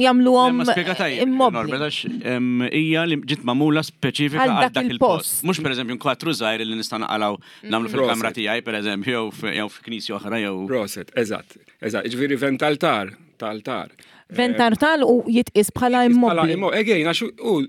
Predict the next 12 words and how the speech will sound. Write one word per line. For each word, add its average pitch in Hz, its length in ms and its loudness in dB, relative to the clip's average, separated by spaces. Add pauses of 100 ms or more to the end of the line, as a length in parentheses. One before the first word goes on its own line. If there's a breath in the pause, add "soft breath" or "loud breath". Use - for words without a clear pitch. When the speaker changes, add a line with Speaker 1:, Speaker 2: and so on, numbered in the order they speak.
Speaker 3:
ġiet 165 240 -6
diżinjata 165 480 0
għal 160 160 2
hemm 165 140 -2
biss. 113 240 -2
Jekk 220 160 0
taqla 127 280 -4
u 131 120 -4
tmur 139 260 -6
bih 123 160 -6
f'parroċċja 123 640 -2
oħra, 139 240 0